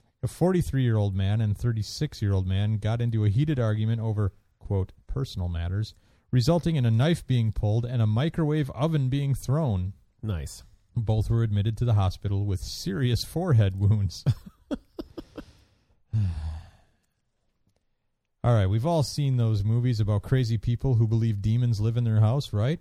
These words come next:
Speaker 2: Yep.
Speaker 1: One guy was so freaked out, he almost burnt down his house.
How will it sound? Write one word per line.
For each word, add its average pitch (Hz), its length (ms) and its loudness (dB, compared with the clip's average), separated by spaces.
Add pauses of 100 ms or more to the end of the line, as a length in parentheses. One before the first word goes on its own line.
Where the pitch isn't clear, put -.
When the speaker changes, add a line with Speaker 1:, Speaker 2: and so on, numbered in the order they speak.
(120)
Speaker 2:
Yep. 110 260 -2 (640)
Speaker 1:
One 160 260 0
guy 117 200 2
was 110 140 0
so 120 200 -2
freaked - 320 -6
out, 127 220 0
he 120 140 -2
almost 131 340 -2
burnt 139 220 0
down 147 240 -4
his 143 120 -2
house. 139 400 -2